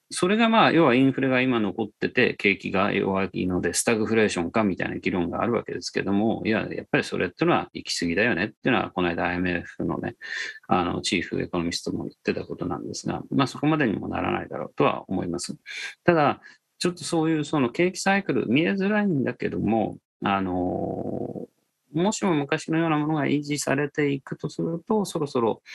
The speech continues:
ここからしばらくちょっと景気弱くなってくるかなっていう気がするんで、その分は注視した方がいいと思います。ただ、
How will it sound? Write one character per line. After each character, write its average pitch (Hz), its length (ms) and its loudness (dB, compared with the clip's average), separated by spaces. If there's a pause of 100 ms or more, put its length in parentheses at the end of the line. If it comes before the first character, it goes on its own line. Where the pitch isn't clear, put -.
(200)
こ 139 100 2
こ - 20 -10
か 135 160 4
ら 131 60 4
し - 120 -8
ば 143 100 4
ら 110 120 2
く - 280 -6 (260)
ち - 80 2
ょ - 20 2
っ - 20 2
と 107 160 -4
景 117 180 0
気 107 140 -2
弱 110 220 2
く 92 100 -6
な 85 80 -2
っ - 80 -8
て - 80 -16
く 95 120 -4
る - 60 -14
か 90 140 -6
な 87 120 -2
っ 92 40 -10
て - 160 -6
い 113 60 -2
う - 20 -14
気 - 80 -6
が 107 80 0
す - 160 -6
る 98 80 0
ん 87 160 0
で、 87 220 -2
そ - 120 -2
の 160 120 2
分 185 200 2
は 147 360 0
注 - 160 -4
視 - 120 -6
し - 120 -4
た - 160 -4
方 - 120 -6
が - 160 -6
い - 40 -6
い - 40 -6
と - 100 -4
思 - 120 -4
い - 40 -8
ま - 80 -14
す。 - 140 -10
た 175 200 2
だ、 170 320 0